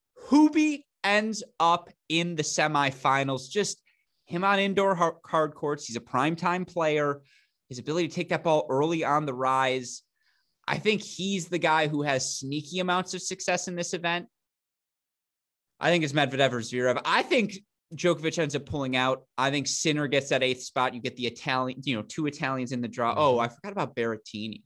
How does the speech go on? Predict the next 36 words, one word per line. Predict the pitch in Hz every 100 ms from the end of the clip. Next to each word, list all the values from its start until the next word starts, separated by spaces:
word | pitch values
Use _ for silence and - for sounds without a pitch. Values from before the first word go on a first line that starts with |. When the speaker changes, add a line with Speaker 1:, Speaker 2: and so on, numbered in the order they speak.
| _
Speaker 1:
Seem | _ - 190
to | 202
always | 131 139 135
forget | 139 131
about | 123 120
Berrettini | 117 117 - 117 110
on | 104
an | 107
indoor | 107 104 104 107
hard | 107 104
court. | - 101 101 - _ _ _ _ _ _ _
Speaker 2:
Yeah, | - 156 139 143 160 165
let | 151 160
me | 233
just | 311 -
say, | 220 185
like, | 147 - - _ _ _ 107
I | 147 165 196
don't | 202 254
think | 262 226
he's | 196 123
right. | 123 107 98 _ _ _ _
Speaker 1:
Yeah, | 131 123 123 110
right? | 151 262 -
Something's | - 440 381
a |
little | 302 220
off. | 170 160 101 -
Speaker 2:
He's | 196 208
Speaker 1:
I |
Speaker 2:
a | 226
little | 202 180
Speaker 1:
just |
Speaker 2:
off. | 170 131 98 - -
Speaker 1:
Yeah. | - 208 135 120
Speaker 2:
Well, | 226